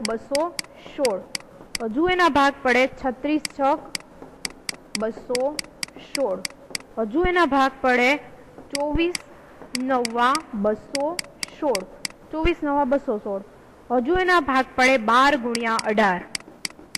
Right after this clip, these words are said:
એટલે બસો સોળ. બરાબર?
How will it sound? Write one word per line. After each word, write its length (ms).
એટલે 180
બસો 600
સોળ. 160
બરાબર? 320